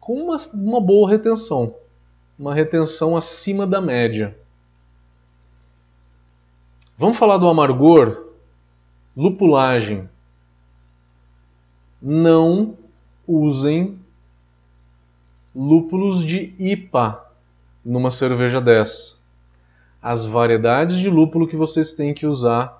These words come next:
são variedades clássicas, tá? São variedades de lúpulo aí, principalmente alemães, aqueles lúpulos alemães mais antigos, como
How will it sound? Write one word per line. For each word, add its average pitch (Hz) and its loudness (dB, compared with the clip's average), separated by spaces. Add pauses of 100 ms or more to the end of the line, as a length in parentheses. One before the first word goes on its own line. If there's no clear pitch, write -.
(360)
são 127 -6
variedades 120 -2
clássicas, 123 -4
tá? 120 -4 (640)
São 127 -6
variedades 123 2
de 139 -4
lúpulo 131 -2
aí, 113 0 (920)
principalmente 160 -2
alemães, 139 0
aqueles 120 -4
lúpulos 127 -6
alemães 120 -2
mais 127 -4
antigos, 120 -8
como 131 -8